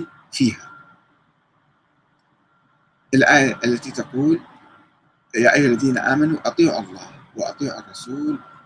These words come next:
وأولي الأمر منكم، وأولي الأمر منكم". فإذا الله يأمرنا بطاعته، مثل ما نطيع الله طاعة مطلقة، نطيع الرسول طاعة مطلقة، فنطيع أولي الأمر طاعة مطلقة. هكذا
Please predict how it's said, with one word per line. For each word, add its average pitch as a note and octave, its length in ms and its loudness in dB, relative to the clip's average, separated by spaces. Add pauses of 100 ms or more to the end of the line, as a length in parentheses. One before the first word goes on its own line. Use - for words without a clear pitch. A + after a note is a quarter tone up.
(160)
وأولي C#3+ 360 4
الأمر C3+ 500 -2 (320)
منكم، G#2 320 0 (280)
وأولي C#3 200 0
الأمر A2+ 180 2
منكم". G2+ 140 -6 (880)
فإذا D3+ 300 6
الله C3+ 220 2
يأمرنا C#3 460 -2
بطاعته، - 500 -8
مثل - 360 -4
ما - 340 4
نطيع D#3+ 380 4
الله D3+ 140 2
طاعة C3 220 2
مطلقة، B2+ 500 -2 (200)
نطيع B2 260 4
الرسول A#2+ 340 2
طاعة - 220 -8
مطلقة، - 460 -6 (300)
فنطيع D3+ 460 6 (280)
أولي F#3+ 140 8
الأمر F3 320 4
طاعة A#2 300 0
مطلقة. - 340 -8 (360)
هكذا C3 420 -2